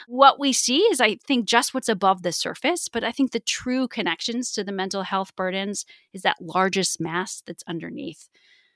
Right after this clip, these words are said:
But already research has shown links between higher temperatures and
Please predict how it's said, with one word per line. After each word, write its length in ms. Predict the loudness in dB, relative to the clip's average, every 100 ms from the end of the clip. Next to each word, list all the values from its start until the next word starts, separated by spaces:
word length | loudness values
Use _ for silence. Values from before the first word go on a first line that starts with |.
| _ _ _
But 120 | 2
already 440 | 4 6 6 6 4
research 400 | 0 0 -2 0
has 140 | 0
shown 400 | 2 0 0 -2
links 580 | 0 0 0 0 -4 -4
between 800 | -4 -6 -6 -4 -4 -2 -2 -4
higher 480 | -2 4 6 4 0
temperatures 880 | -4 -4 -4 -2 0 0 -4 -6 -6
and 680 | -8 -6 -6 -6 -4 -6